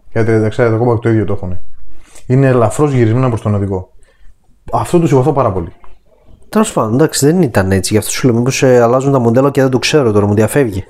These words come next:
Speaker 2: Μήπως, ε, από μοντέλο σε μοντέλο.
Speaker 1: Ξέρεις τι θα σε έλεγα. Τώρα πάμε πα-, από εκεί που μιλάμε για κουβάδες από την άποψη της τεχνολογίας, της ομορφιάς, της αισθητικής, του καλοπισμού και όλα αυτά.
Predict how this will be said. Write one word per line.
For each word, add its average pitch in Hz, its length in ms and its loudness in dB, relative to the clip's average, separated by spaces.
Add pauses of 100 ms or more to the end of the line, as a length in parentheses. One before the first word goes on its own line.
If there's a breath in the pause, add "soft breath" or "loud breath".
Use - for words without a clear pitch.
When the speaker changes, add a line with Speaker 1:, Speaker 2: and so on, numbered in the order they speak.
(140)
Speaker 2:
Μήπως, 127 280 0
ε, 127 140 4
από 117 160 0
μοντέλο 123 260 2
σε 127 100 0
μοντέλο. 123 480 0 (600)
Speaker 1:
Ξέρεις - 240 -6
τι - 60 -18
θα 113 80 -2
σε - 120 -2
έλεγα. 98 400 0 (1000 loud breath)
Τώρα 120 180 2
πάμε 123 260 0
πα-, 95 260 -4
από 101 140 -6
εκεί 117 140 2
που 107 160 2
μιλάμε 113 280 2
για 95 340 -4 (760 soft breath)
κουβάδες 120 400 0
από 107 100 2
την 107 80 4
άποψη 113 280 2
της 117 100 -2
τεχνολογίας, 110 600 2
της 110 140 -2
ομορφιάς, 117 500 0
της 107 160 -2
αισθητικής, 104 580 -4
του 113 140 -4
καλοπισμού 113 500 0
και 90 80 -8
όλα 90 120 -10
αυτά. - 340 -12